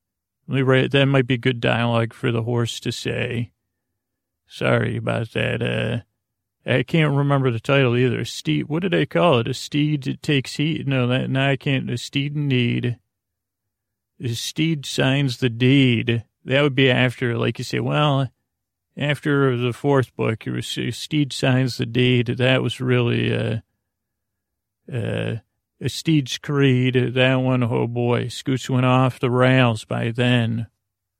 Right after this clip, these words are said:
And then he had the one, "The steed makes mead," and that one was just, like, uh, weird. It didn't make any, like, he traveled back to the Middle Ages, uh,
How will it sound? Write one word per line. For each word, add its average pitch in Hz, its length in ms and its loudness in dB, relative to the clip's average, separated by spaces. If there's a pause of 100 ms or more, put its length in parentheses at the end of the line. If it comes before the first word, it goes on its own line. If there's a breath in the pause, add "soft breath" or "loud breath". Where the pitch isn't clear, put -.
(800)
And 120 140 -4
then 131 140 0
he 127 120 2
had 123 180 2
the 123 100 -2
one, 123 300 0
"The 131 100 -4
steed 139 400 0
makes 131 320 0
mead," 131 640 2
and 123 280 0
that 131 220 4
one 127 240 0
was 120 140 -2
just, - 260 -2
like, 120 320 -2
uh, 123 160 -2
weird. 120 500 2
It 123 180 -4
didn't 131 200 -2
make 123 180 2
any, 127 200 0
like, 127 280 -4
he 127 100 -4
traveled 131 440 0
back 127 320 0
to 131 100 -4
the 120 60 -2
Middle 120 320 0
Ages, 123 720 0
uh, 120 380 -2